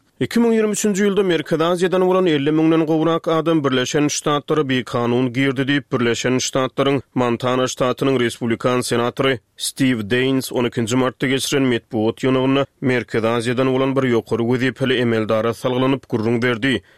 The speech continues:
Bu barada Britaniýanyň Daily Mail neşri habar berýär. Abaşada gaçyp atalgy ýüz tutmalar boýunça kaziýet diňlenşiklerini esewan edýän transaksiýa ýazgylarynyň seljeriş merkeziniň maglumatlaryna görä,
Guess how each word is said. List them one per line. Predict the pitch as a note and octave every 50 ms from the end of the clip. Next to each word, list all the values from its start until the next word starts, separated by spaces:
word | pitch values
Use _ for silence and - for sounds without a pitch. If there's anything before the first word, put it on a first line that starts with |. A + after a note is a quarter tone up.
| _ _ -
Bu | F3+ F#3
barada | F#3+ F#3 F3+ F#3 F3 F#3
Britaniýanyň | E3 C3+ C3 A#2+ - D#3 D#3 D#3+ D#3+ D#3 D#3 D#3 D3+ C3 A2
Daily | C3+ C3+ C#3 C#3 C3+ C3+ C3+ C3+
Mail | B2+ A#2+ B2 B2 B2+ C3 C3+
neşri | C#3 C#3 C#3 C3 - D#3 D3
habar | C3+ - B2+ G#2+ G#2 A#2 A#2
berýär. | A#2 B2 B2 B2+ C3+ C3 A#2 - - _ _ -
Abaşada | B2 B2+ B2 B2+ A#2+ - C#3 B2 C3
gaçyp | A2 B2 C3 A#2+ - A#2+ A#2+
atalgy | B2 - - D3+ D#3+ F#3 A3 A3+
ýüz | A3 G3+
tutmalar | - - - - G3+ G3 G3+ G3
boýunça | F#3+ G3 G3 F#3 - G3+ F3
kaziýet | - F3 D#3+ D#3 D3+ D3+ D#3+ F3 - -
diňlenşiklerini | F#3 F3+ F3+ F3+ F3+ F3 - - - F3+ F3+ F3 F3+ F3 E3+
esewan | D3+ - D#3 C#3+ C#3 D3 D3+ D#3
edýän | D#3+ D3+ D3 E3 E3 D#3+ D3+ - _ -
transaksiýa | - - D3 C#3 C#3 C3 - C#3 C#3+ C#3+ C#3+ C#3 - - D#3+ D3+ D3+ D3
ýazgylarynyň | C#3+ C#3 D3 D3+ D3+ D3+ D#3 D3
seljeriş | - D3 C3+ C3 A#2 A#2+ B2+ B2 B2 - -
merkeziniň | C#3 C3+ C3+ - - D3 C3+ C#3+ C#3+ C3+ B2+
maglumatlaryna | B2 A#2+ A#2+ A#2+ A#2+ A#2 A#2 - - B2+ A#2 A#2+ B2
görä, | B2 C3+ C3+ C#3 C3